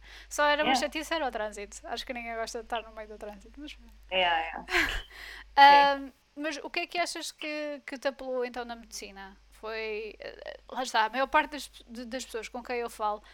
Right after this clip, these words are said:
Speaker 1: ah, que dizem, ah, ah, "Ah, fui para a enfermagem, fui para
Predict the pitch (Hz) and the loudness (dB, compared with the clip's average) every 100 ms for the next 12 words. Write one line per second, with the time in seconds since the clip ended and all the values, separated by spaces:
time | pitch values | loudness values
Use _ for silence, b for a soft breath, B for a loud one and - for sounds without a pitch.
0 | b b _ - 233 233 233 226 233 - | b b _ -2 2 4 2 0 -6 -10
1 | 254 247 240 233 233 220 247 240 208 214 | -8 -8 -8 -10 -12 -8 -6 -6 -6 -8
2 | 202 208 - 226 226 220 208 208 - - | -8 -14 -10 -4 -2 -2 -6 -14 -20 -20
3 | - - - - - - 240 226 214 240 | -20 -14 -14 -14 -20 -10 -6 -4 -2 4
4 | 233 226 254 233 233 226 233 254 269 233 | 2 2 -8 -6 -8 -8 -6 0 0 0
5 | 214 240 220 226 | -10 -14 -10 -8